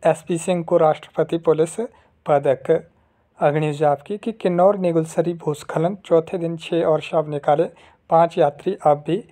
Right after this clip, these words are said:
लापता। तो हिमाचल प्रदेश के किन्नौर जिले में नेशनल हाईवे पाँच पर नेगुलसरी के पास पहाड़ टूटने के हादसे के चौथे दिन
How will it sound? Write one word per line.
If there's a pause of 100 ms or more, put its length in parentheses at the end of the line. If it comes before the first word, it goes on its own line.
(300)
लापता। (400)
तो
हिमाचल
प्रदेश
के
किन्नौर
जिले
में
नेशनल
हाईवे
पाँच
पर (340)
नेगुलसरी
के
पास (200)
पहाड़
टूटने
के
हादसे
के
चौथे
दिन